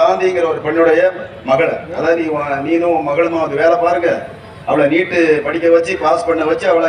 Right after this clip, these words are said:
எம் பி பி எஸ் ஆக்கி ஒரு டாக்டரா அவனை அனுப்புறேன் என்று ஆசை காட்டி காட்டி அவர்களை படிக்கக்கூடிய அந்த வன் கொடுமைகள்லாம் பார்த்தா, அந்த போட்டோக்கள்லாம் பார்த்தா அப்படி கண்ணீர் வருது. அது எப்படி மனுஷனா இல்ல மிருகமா?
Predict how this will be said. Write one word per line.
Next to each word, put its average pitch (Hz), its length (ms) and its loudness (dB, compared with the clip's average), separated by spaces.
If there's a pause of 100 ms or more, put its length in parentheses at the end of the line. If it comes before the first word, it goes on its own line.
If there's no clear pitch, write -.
எம் 165 100 -4
பி 180 120 2
பி 175 100 0
எஸ் 165 140 -2
ஆக்கி 175 220 -4
ஒரு 165 160 -2
டாக்டரா 147 340 0
அவனை 165 200 0
அனுப்புறேன் 180 340 -2
என்று 170 120 0 (140)
ஆசை 190 220 -2
காட்டி 165 340 0
காட்டி 165 260 0 (1080)
அவர்களை 190 340 -4 (160)
படிக்கக்கூடிய 208 580 -2 (120)
அந்த 170 120 -4 (120)
வன் - 140 -4 (120)
கொடுமைகள்லாம் 196 580 0
பார்த்தா, 175 260 4 (180)
அந்த 160 140 -2 (280)
போட்டோக்கள்லாம் 202 540 0
பார்த்தா 185 200 2
அப்படி 175 180 0 (120)
கண்ணீர் 220 420 -2
வருது. 143 180 -2 (540)
அது 196 160 0
எப்படி 247 140 -4 (120)
மனுஷனா 233 480 0
இல்ல 214 100 -4 (140)
மிருகமா? 208 360 0